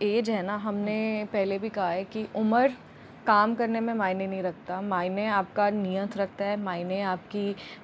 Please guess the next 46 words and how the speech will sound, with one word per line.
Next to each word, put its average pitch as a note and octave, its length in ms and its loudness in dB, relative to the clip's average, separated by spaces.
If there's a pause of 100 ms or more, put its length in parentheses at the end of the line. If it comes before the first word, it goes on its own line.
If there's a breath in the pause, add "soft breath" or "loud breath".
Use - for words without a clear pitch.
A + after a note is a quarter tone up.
(120)
हौ-, F#3 240 4
मतलब G3+ 240 2
आपका F#3+ 280 4
जो G#3+ 140 -4
हौसला G3+ 420 -4
है G#3+ 240 -2
वो F#3+ 200 -2
रखता F3+ 300 -2
है D4 80 0
और D4 140 4
आप A3 280 4
मतलब A#3 300 -2
काम G#3 360 2
करने A3+ 300 -2
की B3 120 -2
आपकी A#3+ 320 0
इच्छा D4 440 2
कितनी C#4+ 380 0
है E4 140 2
वो A#3 460 6
मायने F#3+ 320 0
रखता - 320 -12
है। - 60 -12 (520 loud breath)
तो F#4 100 6
हम C4 260 6
ये D#4 60 4
मानते D4+ 360 4
हैं D#4 100 0
कि E4 120 -2
हम, C#4+ 460 2 (120)
और C#4 120 8
मेरे B3+ 280 6
लिए D#4 140 4
तो E4 160 0
हम C4+ 220 2
इसको D4 200 -2
एक C4+ 140 -2
बेनिफिट G#3+ 460 2
के D#4 100 -2
तौर C#4 220 4
पे C4+ 120 -2
देखते B3 340 2
हैं C#4+ 80 -2
कि D#4 60 -8
हम B3 240 0
इतने C#4 340 -4